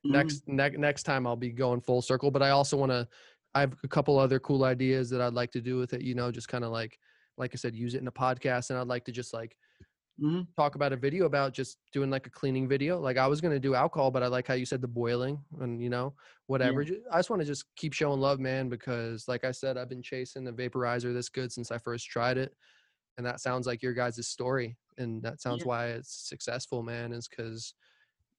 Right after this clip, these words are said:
Speaker 2: the accumulation of everything you guys did, that, like, the, your guys', the story, how it started, man, is beautiful. And it's grown into something really cool, man, that I,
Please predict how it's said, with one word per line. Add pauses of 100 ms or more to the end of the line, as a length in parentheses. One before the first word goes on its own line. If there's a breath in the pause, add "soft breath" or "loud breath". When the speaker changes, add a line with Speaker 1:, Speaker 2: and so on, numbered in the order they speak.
(640)
Speaker 2:
the
accumulation
of
everything
you
guys
did,
that,
like,
the,
your
guys', (120)
the
story,
how
it
started,
man,
is
beautiful. (460 soft breath)
And
it's
grown
into
something
really
cool,
man, (500)
that
I,